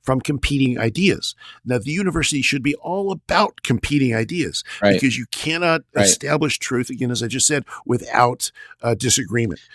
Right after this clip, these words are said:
Speaker 1: So
Speaker 2: Yeah.
Speaker 1: the safety is
Speaker 2: Yeah.
Speaker 1: actually stifling intellectual pursuit. It's actually stifling, uh, uh, uh, any kind of advancement or, or really stifling learning. That's, again, challenge us. That's what, that's how I learned, to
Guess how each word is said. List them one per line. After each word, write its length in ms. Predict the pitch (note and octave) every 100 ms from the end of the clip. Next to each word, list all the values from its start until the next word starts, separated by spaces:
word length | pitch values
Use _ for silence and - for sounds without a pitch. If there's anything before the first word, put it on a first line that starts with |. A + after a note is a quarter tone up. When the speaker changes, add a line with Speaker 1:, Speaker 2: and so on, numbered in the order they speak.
| - _
Speaker 1:
So 540 | - C3+ A#2+ A#2 B2
Speaker 2:
Yeah. 160 | B2 F#2
Speaker 1:
the 140 | D#2+
safety 720 | A2+ - E3 F3 - C#3+ C3+ C3
is 140 | A2
Speaker 2:
Yeah. 80 | G2+
Speaker 1:
actually 800 | F2+ B2+ - - C3+ C3 A#2 G#2+ - -
stifling 920 | - - - C#3 E3 - D3+ C#3 C#3
intellectual 640 | C3+ B2+ C3 B2 A2+ C3 A2+
pursuit. 420 | B2+ - B2 A#2 - -
It's 80 | -
actually 260 | B2+ -
stifling, 920 | A2 - - D3+ C#3+ - C#3+ B2+ A#2 A#2+ - - -
uh, 300 | A#2 G#2+ G#2+ G#2 A2+
uh, 440 | - G#2 G2 F#2+ G#2+ _ _
uh, 260 | G#2+ F#2+ F#2 -
any 220 | D3+ D3
kind 360 | - B2 B2 A#2
of 300 | A#2+ G#2+ - - -
advancement 680 | A#2 G#2 B2 C3 - C3+ B2
or, 260 | G#2 G#2+ A#2
or 180 | B2+ A#2+
really 300 | C#3+ D#3 A#2
stifling 440 | - C3 G#2+ G#2
learning. 320 | G#2 A2 F#2 - _ - -
That's, 220 | - G#2+ -
again, 420 | A#2+ B2 A#2 G#2 -
challenge 480 | - - C3+ D3 B2+
us. 300 | C3+ A#2+ -
That's 240 | - A2 -
what, 300 | B2 A2 -
that's 220 | A2 G#2+
how 140 | A2+
I 80 | A#2
learned, 380 | A#2 C3+ G2
to 40 | E2